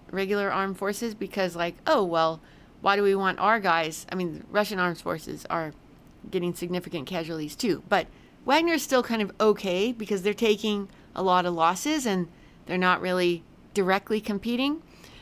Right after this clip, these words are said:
But then Prigozhin, I think, as part of his power struggle, wants to show that he's more capable than the regular army. But anyways,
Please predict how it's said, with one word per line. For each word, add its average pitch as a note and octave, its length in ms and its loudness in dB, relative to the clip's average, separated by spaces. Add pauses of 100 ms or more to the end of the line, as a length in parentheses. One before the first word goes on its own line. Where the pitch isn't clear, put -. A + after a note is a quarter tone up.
(200)
But A3 160 0
then D4+ 500 4 (420)
Prigozhin, D4+ 460 2
I B3 100 4
think, A#3+ 240 4
as G#3 100 2
part A3+ 240 4
of G3+ 80 2
his G3+ 120 0
power A3+ 300 4
struggle, F3+ 360 0
wants G3+ 280 2
to F3+ 120 -4
show F#3+ 840 4
that F#3 280 2
he's C4+ 640 -2 (220)
more C4 260 4
capable E3+ 640 -6 (280)
than F#3 320 2
the E3+ 100 -2
regular F3+ 360 2
army. D3+ 440 -4 (100)
But C#4+ 120 4
anyways, A3+ 360 0